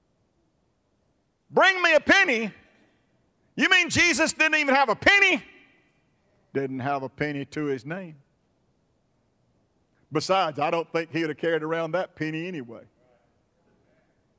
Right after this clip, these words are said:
He said, "I don't have a penny. Could somebody loan me a penny till I could,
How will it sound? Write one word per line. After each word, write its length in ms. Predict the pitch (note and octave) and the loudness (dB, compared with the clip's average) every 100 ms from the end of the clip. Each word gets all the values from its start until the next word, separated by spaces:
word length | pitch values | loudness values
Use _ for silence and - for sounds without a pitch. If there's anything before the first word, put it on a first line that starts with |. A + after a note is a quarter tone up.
| _ | _
He 120 | C#3 | -10
said, 220 | - D3+ | -6 -6
"I 180 | D#3 E3+ | 0 0
don't 180 | F3 D#3+ | 0 0
have 180 | E3+ D#3 | -2 -2
a 80 | |
penny. 280 | C3 D3 D3 | -6 -6 -6
Could 160 | C#3+ C3 | -10 -8
somebody 360 | F#3 F#3 F#3 | -6 -2 -2
loan 260 | E3+ F3 E3 | -2 -4 -4
me 80 | E3 | -8
a 80 | D3+ | -8
penny 380 | - E3 E3+ | -8 -12 -12
till 180 | - C3 | -14 -8
I 80 | D#3 | -8
could, 180 | C#3+ | -8